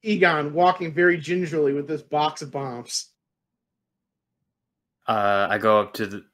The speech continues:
Speaker 2: I go up to him and I say, "Hold on a second, let me help with that." And I make a bubble around the box.
Speaker 1: All right,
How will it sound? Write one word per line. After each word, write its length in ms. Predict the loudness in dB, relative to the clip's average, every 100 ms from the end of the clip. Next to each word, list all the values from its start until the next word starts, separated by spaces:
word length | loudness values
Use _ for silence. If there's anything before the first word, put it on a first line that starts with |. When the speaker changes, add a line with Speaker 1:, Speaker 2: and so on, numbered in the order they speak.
| -2
Speaker 2:
I 120 | 0
go 180 | 2 0
up 100 | 0
to 120 | 0
him 160 | -2 -2
and 100 | -4
I 360 | -4 -6 -10 -8
say, 260 | -6 -6
"Hold 260 | -2 0 2
on 140 | 0
a 60 | 2
second, 440 | 2 2 0 -8 -12 _ _ _ -8
let 80 | -6
me 60 |
help 240 | -4 -4 -6
with 120 | -6
that." 280 | -6 -6 -10
And 100 | -10
I 80 | -10
make 240 | -8 -6 -6
a 60 |
bubble 540 | -2 0 0 -4 -8 -6
around 280 | -6 -6 -8
the 60 |
box. 760 | -2 0 2 -2 -10 -14 -16 -20 _ _ _ _ _ _ _ _ _ _ _ _ _ _ _ _ _ _ _ _ _ _ _ -6
Speaker 1:
All 60 |
right, 240 | 2 4